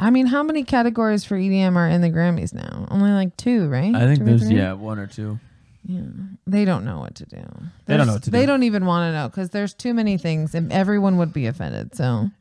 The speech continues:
Speaker 2: Everyone would be, aff-, uh, yeah. Because there's no instruments, according to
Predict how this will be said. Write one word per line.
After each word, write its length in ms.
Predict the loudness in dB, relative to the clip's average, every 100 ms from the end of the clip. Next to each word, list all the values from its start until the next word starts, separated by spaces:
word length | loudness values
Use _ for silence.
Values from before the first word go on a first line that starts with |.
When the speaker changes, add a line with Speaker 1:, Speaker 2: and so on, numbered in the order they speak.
| 0
Speaker 2:
Everyone 720 | 0 2 -2 -2 -4 -4 0
would 180 | 0 2
be, 160 | 0
aff-, 180 | 0 -8 -8
uh, 60 | -4
yeah. 360 | -4 -6 -10 -14 _ _ _ _ _ -20 _ -20 _ _ _ _ _ _ _ _ _ _
Because 280 | 0 4 4
there's 100 | 2
no 140 | 0
instruments, 640 | -4 -6 -8 -8 -8 -12 -18
according 520 | -14 -10 -10 -10 -14
to 340 | -14 -12 -12